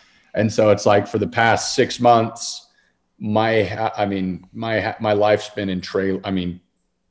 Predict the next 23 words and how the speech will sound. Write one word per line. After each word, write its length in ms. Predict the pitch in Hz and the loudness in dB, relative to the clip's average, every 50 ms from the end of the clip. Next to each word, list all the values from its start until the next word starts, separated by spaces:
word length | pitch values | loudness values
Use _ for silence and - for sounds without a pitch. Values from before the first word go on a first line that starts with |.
| _ _ | _ _
two 180 | - 135 123 | 0 0 2
enclosed 400 | 120 117 110 120 113 113 107 - | 2 0 0 0 0 0 -2 -2
trailers, 460 | - 117 113 107 107 107 104 101 - - | 0 0 2 4 4 2 2 0 -2 -6
the 80 | 104 | -10
toy 280 | - - 107 107 107 90 | -4 0 2 2 2 4
hauler, 680 | 95 101 101 104 101 101 101 98 98 98 95 - - - _ _ _ _ _ _ _ _ _ _ - | 4 4 6 6 6 6 4 2 2 -2 -4 -6 -10 -18 _ _ _ _ _ _ _ _ _ _ -12
you 180 | - - - | -10 -8 -6
know, 160 | 101 92 92 | -4 -4 -4
another 280 | 95 98 98 95 98 95 | -2 -2 -2 -2 -2 -2
small 380 | - - - 101 98 95 95 - | -4 -4 -2 -2 -2 -2 -2 -4
camper. 680 | - - 110 104 95 95 92 - 98 98 95 95 95 95 | -6 -6 -6 -4 -4 -4 -2 -2 0 0 2 0 0 0
I've 140 | 92 95 | -2 -4
just, 240 | 92 101 92 - - | -4 -6 -8 -6 -6
like, 260 | 101 95 98 95 - _ _ _ | -6 -6 -6 -8 -12 _ _ _
all 280 | - 120 117 120 120 113 | -2 4 6 6 6 6
my 180 | 104 98 95 | 4 0 -2
gear 400 | 95 95 95 104 107 113 117 113 | -2 -6 -4 -2 0 0 2 0
is 120 | 101 - - | 0 -2 -4
just 200 | 92 - - - | -8 -10 -12 -4
crammed 340 | - 117 110 110 110 104 101 | -2 0 0 0 0 -2 -4
in 80 | 95 | -4
these 140 | 95 95 92 | -6 -6 -6
boxes. 640 | - 107 117 131 147 143 - 120 95 92 90 - | -4 -4 -2 -2 -2 -4 -4 -6 -6 -6 -8 -12